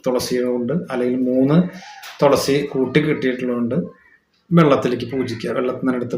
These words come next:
പൂജിക്കുക, ചന്ദനം എടുത്ത് പൂജിക്കുക, പൂവിടുക, അതിന് ദീപം, ധൂ-, ധൂപം ദീപം കാണിക്കുക. എന്നിട്ട് കുറച്ച് പൂ എടുത്തിട്ട് പ്രാർത്ഥിച്ച് അതിലിട്ട് അത്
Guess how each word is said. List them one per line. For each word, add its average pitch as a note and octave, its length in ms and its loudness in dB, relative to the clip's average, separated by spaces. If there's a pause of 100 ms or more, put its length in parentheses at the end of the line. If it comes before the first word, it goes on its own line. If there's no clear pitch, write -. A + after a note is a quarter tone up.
പൂജിക്കുക, A#2 400 -8 (100)
ചന്ദനം B2 340 -2
എടുത്ത് A#2 220 -8
പൂജിക്കുക, A2+ 440 -8 (140)
പൂവിടുക, A#2+ 400 -6 (520)
അതിന് B2 220 -2
ദീപം, B2 420 2 (200)
ധൂ-, B2 260 -6
ധൂപം B2 320 0
ദീപം A#2+ 300 0
കാണിക്കുക. A#2 380 -6
എന്നിട്ട് - 600 -2
കുറച്ച് C#3 180 0
പൂ C#3 120 -2 (120)
എടുത്തിട്ട് B2+ 340 -2 (100)
പ്രാർത്ഥിച്ച് A#2+ 500 -4
അതിലിട്ട് A#2 400 -6 (480)
അത് B2 120 -4